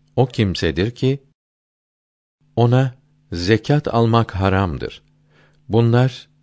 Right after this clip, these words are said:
Resulullah sallallahu teâlâ aleyhi ve sellem hazretlerinden sonra Ali'nin, Ukayl'ın,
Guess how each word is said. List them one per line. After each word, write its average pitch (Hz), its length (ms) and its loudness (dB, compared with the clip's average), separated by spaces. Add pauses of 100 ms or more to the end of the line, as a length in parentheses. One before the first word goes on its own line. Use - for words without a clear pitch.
(380)
Resulullah 107 840 0 (560)
sallallahu 92 760 -2
teâlâ 82 400 -2
aleyhi 80 400 -4
ve 76 100 -4
sellem 85 440 -4
hazretlerinden 90 880 -4
sonra 104 520 -2 (720)
Ali'nin, 107 640 0 (440)
Ukayl'ın, 95 800 -2